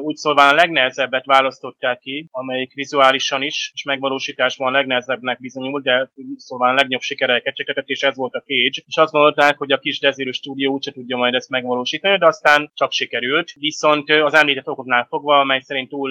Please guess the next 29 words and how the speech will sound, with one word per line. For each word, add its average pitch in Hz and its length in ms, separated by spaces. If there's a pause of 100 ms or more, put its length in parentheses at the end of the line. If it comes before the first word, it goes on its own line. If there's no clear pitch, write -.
(160)
igényes, 131 420
túlságosan 127 560
intellektuális, 127 880
visszadobták, 135 640
ám 147 220
aztán 135 340
kértek 131 360
egy, 123 240
egy 123 140
másodikat, 120 640
és - 160
ez 135 120
lett 127 200
a 127 240
No 139 180
Man's, 131 540
ö, 127 180
Gone 123 200
Before. 131 560
Ez 139 380
kellett 143 320
volna, 135 200
hogy 127 100
legyen, 156 360
de 139 80
aztán 139 300
ehelyett 131 320
is 131 200 (100)
a 117 520